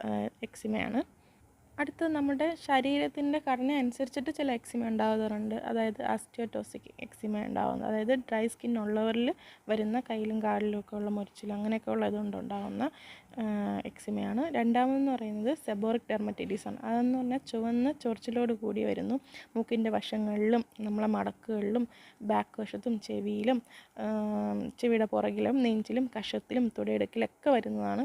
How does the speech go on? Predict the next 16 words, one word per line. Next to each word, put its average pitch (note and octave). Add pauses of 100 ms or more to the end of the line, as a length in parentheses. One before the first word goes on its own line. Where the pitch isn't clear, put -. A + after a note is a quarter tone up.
(120)
seborrheic G#3+
dermatitis. G3 (1400)
അടുത്തതെന്ന് C4+
പറയുന്നത് A3 (120)
വെരിക്കോസ് A3
എക്സിമയാണ്. G#3 (160)
അത് A#3+ (140)
രക്തയോട്ടത്തിലുണ്ടാകുന്ന A#3+ (260)
പ്രശ്നങ്ങൾ A3
കൊണ്ടും A3
അപാകതകളൊക്കെ A3
കൊണ്ടുണ്ടാകുന്ന G#3+ (560)
ഒരു G#3+
തരം G3+ (140)
എക്സിമയാണ് -
വെരിക്കോസ് -